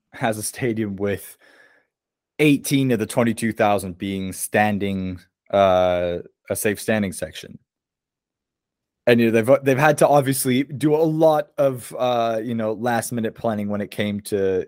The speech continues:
uefa competitions, because obviously you can't have a three quarter or more than three quarters of your spectators being safe standing. But, you know, at the end of the day, it still just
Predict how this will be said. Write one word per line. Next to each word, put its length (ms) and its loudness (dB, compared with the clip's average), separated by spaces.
uefa 460 -2
competitions, 640 -8
because 280 -8
obviously 340 -4
you 100 -6
can't 300 -10
have 220 -6
a 100 -8
three 400 -6
quarter 600 0
or 100 -4
more 220 6
than 140 -2
three 160 0
quarters 360 0
of 60 0
your 100 2
spectators 600 0
being 260 -4
safe 280 -4
standing. 520 0
But, 240 0
you 100 -2
know, 80 4
at 80 2
the 100 6
end 140 6
of 60 4
the 80 2
day, 300 -4
it 140 2
still 520 8
just 220 0